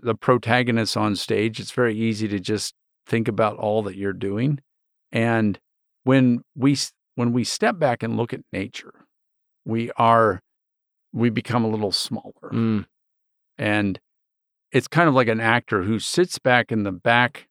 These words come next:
Speaker 1: seat of the auditorium and doesn't ponder his lines and ponder how important he is in the play. He ponders all of the work that went into making the theater <laughs>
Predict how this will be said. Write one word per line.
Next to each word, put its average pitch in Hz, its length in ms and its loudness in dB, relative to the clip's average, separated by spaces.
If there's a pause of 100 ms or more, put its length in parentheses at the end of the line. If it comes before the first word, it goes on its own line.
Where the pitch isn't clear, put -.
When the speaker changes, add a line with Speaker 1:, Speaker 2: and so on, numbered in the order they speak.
(240)
Speaker 1:
seat 107 480 -2
of 101 240 -4
the 98 200 -6
auditorium 101 840 -4 (540)
and 110 340 2
doesn't 156 420 2 (140)
ponder 120 440 4
his 104 260 -4
lines 104 360 -2
and 92 160 -6
ponder 107 400 -2
how 104 160 -2
important 98 440 -2
he 107 80 -2
is 101 200 -4
in 104 120 -8
the 95 180 -6 (160)
play. 107 440 0 (400)
He 123 120 -2
ponders 156 800 2
all 175 320 2
of 156 160 -2
the 143 100 0
work 113 640 0
that 117 180 0
went 127 220 0
into 120 300 0
making 110 720 -2 (120)
the 92 220 -10 (180)
theater 170 460 0 (280)
<laughs> - 80 -10